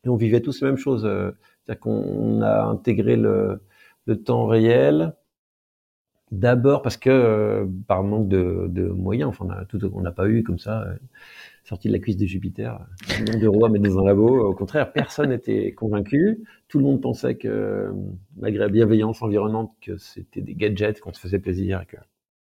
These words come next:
et donc, quelque part, c'est en, c'est en ça que je dis que, euh, il a fallu un producteur à un moment un peu, euh, un peu borné et un peu malin pour, euh,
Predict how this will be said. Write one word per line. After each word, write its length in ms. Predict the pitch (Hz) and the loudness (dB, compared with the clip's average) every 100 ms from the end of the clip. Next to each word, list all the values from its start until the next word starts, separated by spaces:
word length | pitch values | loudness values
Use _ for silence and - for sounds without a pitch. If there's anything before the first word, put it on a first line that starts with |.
| _ _ _ _ _ - - - - - _ - | _ _ _ _ _ -20 -20 -20 -20 -20 _ -4
et 100 | 107 | 0
donc, 240 | 117 120 | 0 0
quelque 260 | 131 117 123 | 0 0 0
part, 180 | 160 - | 0 -2
c'est 100 | 127 | -4
en, 120 | 120 | -4
c'est 100 | 123 | -4
en 80 | 117 | -2
ça 140 | 147 | -2
que 60 | 117 | -2
je 80 | |
dis 180 | 107 123 | -2 -4
que, 100 | 120 | -2
euh, 540 | 104 98 98 98 95 98 | -2 0 0 0 0 0
il 120 | 98 | -2
a 60 | |
fallu 240 | 95 110 117 | 0 0 0
un 80 | 107 | 0
producteur 460 | 120 113 113 123 | 0 0 2 0
à 40 | 101 | 0
un 40 | |
moment 420 | 98 107 104 98 | 0 0 0 -2
un 60 | 87 | -4
peu, 320 | 104 101 98 - | -2 -2 0 -2
euh, 180 | - - - _ _ 104 | -6 -10 -18 _ _ -6
un 60 | |
peu 120 | 95 | 0
borné 1040 | 120 110 110 113 113 117 107 95 92 92 87 | 2 4 4 4 4 4 4 4 2 0 -2
et 40 | |
un 120 | 101 | -2
peu 140 | 101 110 | 0 2
malin 320 | 110 123 139 | 2 2 0
pour, 400 | - 120 127 107 | 0 2 2 2
euh, 240 | 101 98 | 0 -2